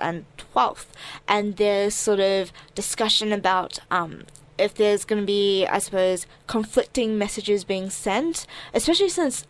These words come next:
Trump has, uh, sort of said, n-, I wouldn't say bad things, but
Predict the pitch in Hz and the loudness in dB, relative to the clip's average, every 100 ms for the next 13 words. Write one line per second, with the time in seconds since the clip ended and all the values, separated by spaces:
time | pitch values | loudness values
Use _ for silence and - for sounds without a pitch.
0 | - - 226 208 220 185 180 - - - | -10 -2 0 0 2 2 2 -2 -8 -4
1 | - - - - - - - - - - | -4 -6 -20 -20 -20 -20 -20 -20 -20 -20
2 | - - 220 208 - 247 214 202 220 202 | -20 -20 -12 -8 0 2 2 2 2 2
3 | - - - - 220 - - - 254 285 | -2 -20 -16 -8 -8 -8 -4 2 4 4
4 | - 220 190 175 180 - 180 165 - 180 | 0 -4 0 0 0 -2 -8 -8 -4 -4
5 | - | -4